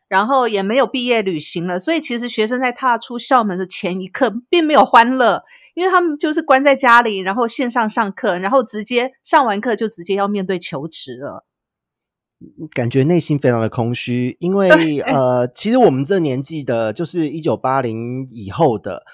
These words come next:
Speaker 2: 一九八零、
Speaker 1: 嗯。
Speaker 2: 一九九零，其实对于我们来说，呃，人生的回忆其实很大一部分都是在毕业典礼的当下。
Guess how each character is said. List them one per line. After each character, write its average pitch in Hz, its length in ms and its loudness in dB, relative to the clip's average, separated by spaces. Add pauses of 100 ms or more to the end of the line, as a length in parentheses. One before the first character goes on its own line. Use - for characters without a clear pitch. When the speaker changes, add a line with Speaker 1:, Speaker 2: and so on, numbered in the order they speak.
Speaker 2:
一 196 80 -8
九 156 100 2
八 147 140 2
零、 143 100 -2
Speaker 1:
嗯。 - 20 -2
Speaker 2:
一 - 40 -2
九 127 80 0
九 107 120 -2
零， 98 200 -6
其 151 160 -8
实 196 180 0
对 202 160 -4
于 170 60 -2
我 147 80 -2
们 107 180 -10
来 101 180 -10
说， 113 360 -6 (400)
呃， 135 460 -2
人 143 200 -2
生 185 160 -4
的 170 100 -2
回 123 160 -2
忆 135 220 -10
其 - 180 -16
实 123 140 -10
很 110 100 -6
大 127 200 -6
一 104 80 -8
部 - 100 -20
分 104 220 -10
都 107 120 -4
是 107 140 -14
在 107 160 -4
毕 123 160 -10
业 120 80 -4
典 104 140 -8
礼 101 80 -10
的 90 80 -14
当 92 260 -14
下。 98 300 -10